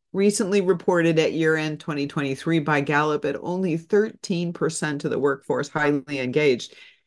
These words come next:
and more than sixty percent quietly quitting on the job. The scope and scale of organizational change that today's leaders face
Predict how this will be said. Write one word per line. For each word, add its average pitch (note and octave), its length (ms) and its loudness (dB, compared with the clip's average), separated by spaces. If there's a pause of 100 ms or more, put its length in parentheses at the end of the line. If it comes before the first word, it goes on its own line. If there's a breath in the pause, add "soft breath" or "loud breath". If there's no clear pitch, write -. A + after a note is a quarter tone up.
(560)
and D3 160 2
more D3+ 180 2
than C#3 120 2
sixty E3+ 340 -2
percent A#2 520 -8
quietly B2+ 460 -2
quitting B2+ 600 -4
on B2+ 220 -2
the A#2+ 80 -2
job. A#2+ 480 -4 (1400)
The E3 100 2
scope D4 340 4
and D#4+ 120 6
scale F#3+ 360 4
of D3+ 100 4
organizational D3 800 4
change C#3 340 -2
that C3+ 220 0
today's C3+ 520 2
leaders G3+ 440 4
face A3 420 2